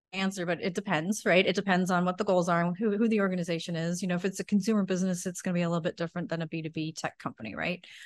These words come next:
Um, but what we find is that most organizations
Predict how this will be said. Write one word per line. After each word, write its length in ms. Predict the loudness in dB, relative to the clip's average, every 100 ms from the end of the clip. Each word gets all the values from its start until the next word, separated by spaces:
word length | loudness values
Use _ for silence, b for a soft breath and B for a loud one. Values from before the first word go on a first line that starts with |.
| B B 4
Um, 400 | 6 8 6 4 -4 -4
but 320 | 4 4 6
what 240 | 4 6
we 240 | 4 2 2
find 560 | 6 6 8 6 2 0
is 320 | 0 0 0
that 380 | 4 4 4 0 _ _ _
most 420 | 4 8 8 6
organizations 920 | 4 2 2 0 0 -2 -2 -2 -4